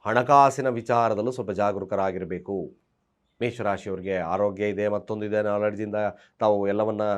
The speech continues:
ಆ, ಅಭಿವೃದ್ಧಿಯನ್ನ ಮಾಡ್ಕೊಳ್ತೀರಿ ದಿನಾಂಕ ಸಹಿತವಾಗಿ, ಎಲ್ಲ ಇದೆ. ಆದ್ರೆ ಆ ಹಣದ ವಿಚಾರವಾಗಿ ಎಚ್ಚರಿಕೆಯನ್ನು ವಹಿಸ್ಕೊಳ್ತಕ್ಕಂಥದ್ದು ಅತಿ ಮುಖ್ಯ.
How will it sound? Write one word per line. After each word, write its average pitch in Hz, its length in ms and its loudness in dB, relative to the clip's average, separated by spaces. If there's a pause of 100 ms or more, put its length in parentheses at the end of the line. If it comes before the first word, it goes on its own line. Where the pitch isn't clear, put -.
(240)
ಆ, 98 80 -4
ಅಭಿವೃದ್ಧಿಯನ್ನ 107 520 -2
ಮಾಡ್ಕೊಳ್ತೀರಿ 104 640 -6
ದಿನಾಂಕ 101 260 -6
ಸಹಿತವಾಗಿ, 104 480 -4
ಎಲ್ಲ 110 220 6
ಇದೆ. 123 560 2 (200)
ಆದ್ರೆ 90 240 -2
ಆ 76 200 -2
ಹಣದ 160 320 0
ವಿಚಾರವಾಗಿ 110 800 2
ಎಚ್ಚರಿಕೆಯನ್ನು 87 540 -12
ವಹಿಸ್ಕೊಳ್ತಕ್ಕಂಥದ್ದು 82 920 -12
ಅತಿ 92 180 -6
ಮುಖ್ಯ. - 340 -20